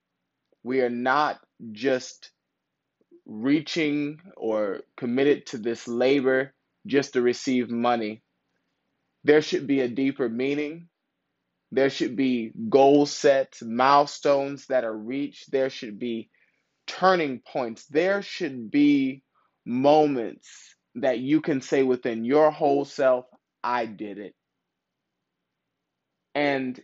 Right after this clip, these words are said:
if you are not working in that alignment, it is difficult for you to respect the self-care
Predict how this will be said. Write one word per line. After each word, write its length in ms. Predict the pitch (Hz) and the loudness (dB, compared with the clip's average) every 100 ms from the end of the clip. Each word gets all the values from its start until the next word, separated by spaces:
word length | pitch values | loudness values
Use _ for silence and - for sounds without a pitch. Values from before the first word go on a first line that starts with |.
| _ | _
if 260 | 156 143 170 | -2 -2 -4
you 220 | 202 202 | -2 -2
are 80 | 170 | 2
not 280 | 160 151 - | 0 0 -4
working 960 | 117 117 180 190 - 165 123 104 - _ _ _ _ _ _ _ _ | -8 0 0 0 -6 -6 -6 -12 -18 _ _ _ _ _ _ _ _
in 360 | 156 175 170 143 | -2 -2 -2 -2
that 400 | 127 104 - _ _ _ _ _ _ _ _ _ _ _ _ _ _ _ _ _ _ 123 | 0 -2 -8 _ _ _ _ _ _ _ _ _ _ _ _ _ _ _ _ _ _ -4
alignment, 800 | 135 151 156 151 123 101 - _ _ _ | 0 0 0 -2 -6 -10 -14 _ _ _
it 100 | 139 | 0
is 240 | 147 135 117 | 0 -2 -2
difficult 640 | 139 196 202 185 170 131 | 0 0 -2 -6 -4 -6
for 160 | - 135 | -2 -2
you 580 | 120 123 190 143 117 110 _ _ _ _ | 0 -2 0 0 -2 -8 _ _ _ _
to 220 | - 180 147 | -2 2 4
respect 840 | 135 127 - - 208 170 - - 110 | 2 -2 -8 2 4 4 0 -14 -8
the 120 | 127 | -6
self-care 1080 | 123 - 190 180 160 - - 196 160 113 | -6 -4 0 2 0 -12 -6 -2 0 -2